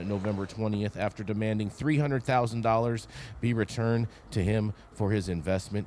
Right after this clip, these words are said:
in the illegal enterprise. Local and state agencies routinely raid illegal grow operations and seize millions of dollars in illegally,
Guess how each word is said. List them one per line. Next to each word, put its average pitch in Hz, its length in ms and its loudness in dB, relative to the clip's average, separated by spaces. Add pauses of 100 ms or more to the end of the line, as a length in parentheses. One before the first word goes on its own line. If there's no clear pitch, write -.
in 95 380 -2
the 92 160 -4
illegal 82 380 -4
enterprise. 76 600 -6 (380)
Local 160 340 6
and 131 140 4
state 147 260 -2
agencies 131 540 0
routinely 135 580 0
raid 131 300 2
illegal 127 460 0
grow 127 300 0
operations 117 600 -2
and 107 120 -4
seize 123 280 -6
millions 165 520 4
of 120 120 -2
dollars 117 460 2
in 135 440 2
illegally, 107 680 0